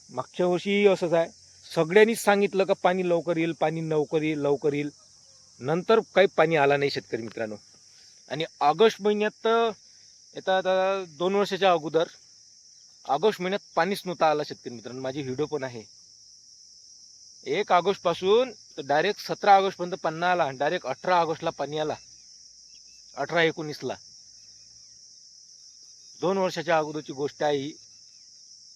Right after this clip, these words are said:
कारण की कसं आहे, आता थंडीच थंडी पडत आहे, तर मधातच ढगाळ वातावरण येईल,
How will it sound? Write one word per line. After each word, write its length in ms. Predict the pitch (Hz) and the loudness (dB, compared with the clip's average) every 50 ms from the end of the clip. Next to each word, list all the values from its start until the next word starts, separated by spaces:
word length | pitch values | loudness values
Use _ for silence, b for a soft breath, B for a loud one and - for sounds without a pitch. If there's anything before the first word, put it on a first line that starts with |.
| - - - | -20 -14 -10
कारण 180 | 139 151 185 190 | -10 -8 -8 -8
की 120 | 202 226 | -10 -10
कसं 280 | 208 - 202 180 - 220 | -8 -6 -2 2 4 6
आहे, 320 | 208 185 180 196 208 190 | 6 6 4 2 -2 -6
आता 280 | - 139 147 - 190 196 185 - - | -10 -12 -6 -4 -4 -4 -4 -6 -10
थंडीच 380 | - 175 170 190 233 226 - - | -8 -6 -4 -4 -4 -4 -4 -2
थंडी 220 | - 202 196 202 220 | 0 0 0 0 0
पडत 360 | - - 196 190 202 196 - | -2 0 0 0 0 2 4
आहे, 240 | 202 196 185 156 139 - - - - - - - - - - - - - - | 4 4 4 2 -2 -6 -12 -20 -20 -20 -20 -20 -20 -20 -20 -20 -20 -12 -8
तर 80 | 165 160 147 | -8 -6 -6
मधातच 640 | 143 151 151 160 175 180 175 - 190 196 - - - - 131 110 | -6 -8 -4 0 0 0 2 2 0 0 0 -2 -8 -14 -14 -12
ढगाळ 260 | 139 143 139 160 165 | -8 -4 0 0 0
वातावरण 540 | 160 160 156 156 - 160 165 165 165 160 156 | 2 0 0 0 0 0 0 0 0 -2 -2
येईल, 220 | 151 160 165 160 | -2 -2 -4 -4